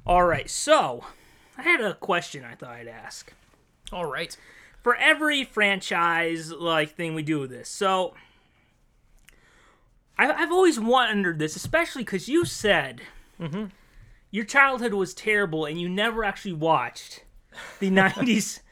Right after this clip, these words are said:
Speaker 1: Spider-Man animated series, which
Speaker 2: Yeah.
Speaker 1: on one hand, I feel sorry for you, yet on the other hand, I envy
Speaker 2: It's
Speaker 1: you
Speaker 2: all
Speaker 1: a
Speaker 2: there
Speaker 1: little bit
Speaker 2: still.
Speaker 1: because it's all sixty-five of the episodes are avail-,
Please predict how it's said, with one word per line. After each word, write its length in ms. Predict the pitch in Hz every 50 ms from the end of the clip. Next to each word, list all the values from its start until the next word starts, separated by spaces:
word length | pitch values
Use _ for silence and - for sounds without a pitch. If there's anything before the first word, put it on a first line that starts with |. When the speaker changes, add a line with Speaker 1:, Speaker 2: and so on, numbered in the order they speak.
| _ - _ _ _
Speaker 1:
Spider-Man 720 | - - - - 247 202 190 185 185 180 180 170 165 165 - -
animated 560 | 170 185 190 180 165 151 143 139 135 135 120
series, 640 | - - - 139 127 123 123 127 127 123 123 - -
which 280 | 156 170 196 196 202 127
Speaker 2:
Yeah. 240 | 127 139 143 135 - - _ _ _ _ _ _ _ _ _ _ _ -
Speaker 1:
on 160 | - 185 180
one 200 | 175 208 247 262
hand, 220 | 240 240 247 233 226
I 80 | 202
feel 180 | 180 - 196 170
sorry 380 | 147 - - 180 170 180 190 190
for 200 | 190 - - 185
you, 320 | 185 180 180 175 180 185
yet 180 | 175 156 156 151
on 200 | - 143 151 151
the 120 | 147 - -
other 280 | 147 165 170 190 185
hand, 360 | 170 160 185 175 175 180 180 - -
I 140 | 160 175 - - -
envy 300 | 185 202 202 170 156 143
Speaker 2:
It's 80 | 143
Speaker 1:
you 60 | 143 135
Speaker 2:
all 180 | 135 135 143
Speaker 1:
a 20 | 151
Speaker 2:
there 80 | 139 190
Speaker 1:
little 200 | 208 214 196 170
bit 40 | 147
Speaker 2:
still. 260 | 160 160 151 151 120
Speaker 1:
because 440 | 165 156 - - 180 160 160 156 156
it's 300 | 175 175 - 151 - - _ - - - - _ _ _ - _ _ _ _ - - - - - _ _ _ - - -
all 180 | - 208 269
sixty-five 600 | 269 - 302 269 - - 247 - 269 240 233 226
of 100 | 220 196 175
the 160 | 214 202 -
episodes 380 | 208 202 196 - - 202 170
are 160 | 185 175 175 175
avail-, 460 | 156 147 180 196 202 202 185 156